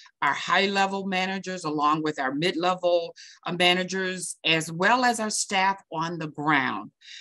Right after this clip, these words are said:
Uh, this allows the departments across lines to discuss, meet regularly, and cooperate with each other in coordinating things like grant applications,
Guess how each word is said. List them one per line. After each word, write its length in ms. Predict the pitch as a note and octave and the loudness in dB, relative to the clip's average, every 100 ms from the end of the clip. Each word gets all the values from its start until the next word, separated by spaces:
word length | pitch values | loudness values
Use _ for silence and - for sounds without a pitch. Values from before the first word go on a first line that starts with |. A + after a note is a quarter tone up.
| - - | -12 0
Uh, 160 | E3 - | 0 0
this 680 | D3+ D3 D#3 - G#3+ C#4 - | -6 -12 -10 2 6 6 4
allows 640 | C4 G#3 F#3 F3+ F#3 F3+ - _ - | 2 4 6 6 4 0 -10 _ -4
the 180 | E3 | -2
departments 840 | E3 D#3 - G#3 F#3 D#3 D3 - - | 0 -2 0 2 2 0 -6 -8 -10
across 880 | D3 - - G3 F3+ F#3 F3+ - - _ _ _ _ _ - | -12 -12 -2 6 8 8 4 -4 -6 _ _ _ _ _ 0
lines 600 | E3+ D3+ C3+ B2 B2+ - - - - - | 4 4 4 0 -4 -8 -16 -16 -12 -2
to 360 | G#3+ G3+ F3+ E3+ | 2 4 4 2
discuss, 720 | E3 D#3+ - G3 F#3+ G3 - | 0 0 2 6 6 4 -4
meet 220 | F3 D#3 | -4 -2
regularly, 680 | D#3 E3+ F#3 G3 G3 G3 G3 | 2 2 2 -2 0 0 0
and 160 | D3+ D3+ - | -2 -4 2
cooperate 580 | F3 F#3 F#3 F3+ D#3+ E3+ | 2 2 0 -2 -2 -4
with 200 | E3 E3 | -6 -4
each 220 | E3 - | -6 2
other 260 | A3 F3+ | 4 4
in 160 | D3 D#3 | 2 0
coordinating 680 | - B3+ C4 A3 G3+ E3+ D#3+ | -2 2 2 4 0 -2 -4
things 340 | E3 E3 D#3+ | -2 -2 0
like 320 | D#3+ D#3 D3+ D3+ - - | 0 2 0 -4 -18 -16
grant 340 | D3 E3 F3 E3+ | -6 0 2 4
applications, 880 | D#3+ D#3+ D3+ D#3+ D3 C3 C3+ C3 | 2 -2 -8 -6 -4 -4 -4 -6